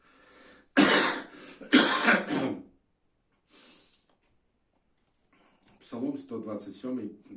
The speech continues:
третій віршик. «Діти є Господньою спадщиною, винагородою плода лона».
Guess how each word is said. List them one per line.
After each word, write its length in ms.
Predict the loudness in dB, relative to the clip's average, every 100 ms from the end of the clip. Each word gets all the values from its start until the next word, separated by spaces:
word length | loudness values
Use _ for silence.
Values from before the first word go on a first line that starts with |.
| -14
третій 340 | -12 -10 -8
віршик. 340 | -8 -10 -14 -20 _ -20 -20 -20 -20 _ _ _ _ _ _ _ _ -20
«Діти 420 | -12 -4 -4 -2
є 180 | -6 -6
Господньою 500 | -8 -10 -12 -10 -10
спадщиною, 640 | -10 -10 -12 -12 -14 -18 -20 _ _ _
винагородою 680 | -8 -6 -6 -4 -4 -4 -8
плода 320 | -8 -10 -8
лона». 280 | -8 -8 -10